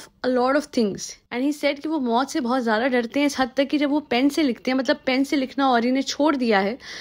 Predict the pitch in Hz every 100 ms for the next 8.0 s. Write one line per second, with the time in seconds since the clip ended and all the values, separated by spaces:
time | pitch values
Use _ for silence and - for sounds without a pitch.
0 | - - 240 247 285 277 269 269 233 -
1 | 269 302 294 254 269 - 240 254 254 269
2 | 240 226 269 - - 294 - - 247 285
3 | 277 277 269 - - - 214 247 262 294
4 | 302 285 254 233 220 240 254 240 - 254
5 | 240 240 233 240 - 247 233 226 247 220
6 | 202 220 190 208 311 - 269 302 277 233
7 | 269 339 254 226 214 247 302 262 208 196